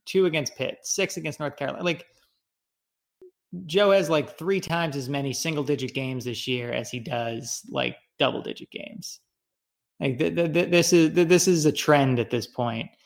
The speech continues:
and it's, i-, if you, if you're shooting well and, and you're poor on defense, it's something we can accept. If you're good on defense and shooting poorly, it's something we can accept.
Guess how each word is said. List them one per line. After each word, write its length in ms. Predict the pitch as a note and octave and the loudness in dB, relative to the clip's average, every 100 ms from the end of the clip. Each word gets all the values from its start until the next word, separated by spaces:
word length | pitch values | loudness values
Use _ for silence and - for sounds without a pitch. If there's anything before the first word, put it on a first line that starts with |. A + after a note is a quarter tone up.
| _ _ - | _ _ -2
and 540 | C#3 B2+ B2 A#2+ G#2+ - _ _ _ _ - | 2 2 2 0 -4 -8 _ _ _ _ 2
it's, 580 | D#3 D3+ - - - _ _ _ | 4 4 -2 -6 -12 _ _ _
i-, 60 | C#4 | -14
if 840 | C4 B3+ - - D4 C4+ - F3 | -8 -6 -6 -8 0 4 8 8
you, 140 | F#3 | 8
if 160 | G#3+ E3 | 6 6
you're 140 | F3+ | 6
shooting 480 | - - A3+ G#3+ D#3 | 6 6 8 8 6
well 600 | D3+ D3+ C#3+ C3 B2+ - - _ _ | 6 6 6 4 0 -10 -20 _ _
and, 480 | D3 C#3 C3+ C3 B2 | 2 4 4 0 -2
and 200 | C#3+ C3+ | -2 -2
you're 100 | C3 | -2
poor 340 | - D#3+ D#3+ D3 | -2 2 4 4
on 120 | B2+ | 2
defense, 640 | C3+ - C3 B2 - - | 0 0 -2 -4 -6 -8
it's 120 | D3 - | -6 -4
something 220 | C3+ C3 | -4 -4
we 100 | B2 | -4
can 100 | A#2+ | -4
accept. 340 | G#2+ A#2+ - | -4 -6 -6
If 80 | B2 | -6
you're 100 | C3 | -2
good 220 | A#2+ F#3+ | 2 4
on 180 | F3+ E3 | 4 4
defense 480 | D3 C3+ C#3+ C3 - | 2 2 0 -2 -4
and 100 | A#2+ | -4
shooting 300 | F3 D3+ C#3 | -2 -2 -2
poorly, 360 | D#3 D3 C3+ | -2 0 0
it's 100 | B2 | -4
something 260 | C3+ B2 A#2 | -6 -10 -10
we 140 | A#2+ | -10
can 120 | A2+ - | -10 -12
accept. 460 | - - - - | -10 -10 -10 -14